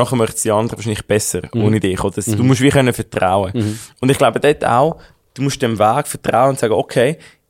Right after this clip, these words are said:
Speaker 1: ich lese mich mal oder ich, ich versuche mich mal reinzuleben in die Social Media Welt, in die
Speaker 2: Mhm.
Speaker 1: Content Welt. Wie denken die, wie handeln die, wie kommunizieren die?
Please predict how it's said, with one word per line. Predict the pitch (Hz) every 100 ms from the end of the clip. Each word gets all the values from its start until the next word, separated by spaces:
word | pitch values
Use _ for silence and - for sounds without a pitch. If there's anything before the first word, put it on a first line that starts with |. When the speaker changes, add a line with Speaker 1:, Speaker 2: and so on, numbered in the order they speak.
| _ -
Speaker 1:
ich | 117 - - _
lese | 113 120 143 151
mich | 139
mal | 135 127 131
oder | 120 113 -
ich, | 117 -
ich | 117 -
versuche | 117 127 139
mich | 135
mal | 117 -
reinzuleben | 123 131 - 104 - 95 _ -
in | 104
die | 110
Social | 127 120 -
Media | 120 117 117
Welt, | 104 101
in | 120
die |
Speaker 2:
Mhm. | 127
Speaker 1:
Content | 127 120 117 110
Welt. | 98 92 -
Wie | 113
denken | - 120 120 -
die, | - 104
wie | 113
handeln | 113 113 117 107
die, | 101
wie | 113
kommunizieren | - 120 117 113 - 110 107
die? | -